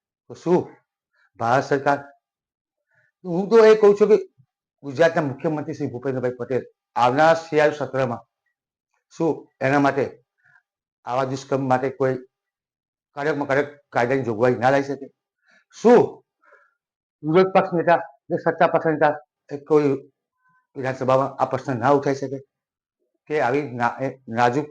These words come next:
બાળકીઓ, યુવતીઓ સાથે આવો દુષ્કર્મ કરવાની હિંમત ક્યાંથી આવે છે આ નરાધમોમાં? એનું કારણ એક જ છે કે આ નરાધમોને નથી કાયદાની બીક, નથી કોઈ સજાની બીક, નથી કોઈ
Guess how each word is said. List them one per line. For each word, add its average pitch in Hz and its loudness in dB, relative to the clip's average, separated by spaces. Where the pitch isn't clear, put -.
બાળકીઓ, 131 0
યુવતીઓ 156 0
સાથે 151 0
આવો 143 4
દુષ્કર્મ 147 -4
કરવાની 151 -4
હિંમત 139 -4
ક્યાંથી 147 2
આવે 139 4
છે 139 -2
આ 131 0
નરાધમોમાં? 117 -4
એનું 180 -6
કારણ 170 6
એક 147 2
જ 180 4
છે 180 2
કે 190 2
આ 175 6
નરાધમોને 160 4
નથી 151 -6
કાયદાની 131 2
બીક, 175 -4
નથી 131 -8
કોઈ 151 0
સજાની 151 0
બીક, 175 0
નથી 165 0
કોઈ 196 2